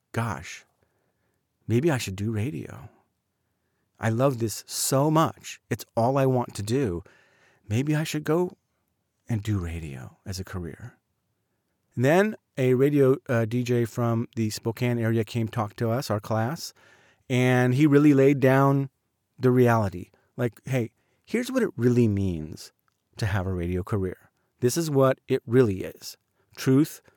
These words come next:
no punches pulled. This is the deal." And it's not that rosy and pretty. That was his message is, "You think you're gonna be some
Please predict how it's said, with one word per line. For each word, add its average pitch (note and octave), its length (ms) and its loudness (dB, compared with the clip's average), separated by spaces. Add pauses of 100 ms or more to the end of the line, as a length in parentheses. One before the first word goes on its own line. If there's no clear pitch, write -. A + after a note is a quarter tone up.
(460)
no B2+ 260 4 (180)
punches C#3 400 -2
pulled. D3+ 460 4 (260)
This A2+ 200 -2
is A2 120 -4
the A#2+ 100 0
deal." A2 480 -2 (320)
And B2+ 380 2 (760)
it's D3 320 4
not D3 380 2
that C#3+ 260 0 (280)
rosy C3 520 6
and G#2+ 140 0
pretty. G#2+ 420 0 (720)
That A#2 180 0
was A#2+ 160 -2
his A#2 180 2
message A#2+ 480 0
is, - 340 -14 (720)
"You A#2 120 -4
think C3+ 240 0
you're C3+ 100 2
gonna B2 180 2
be B2 160 2
some B2 280 0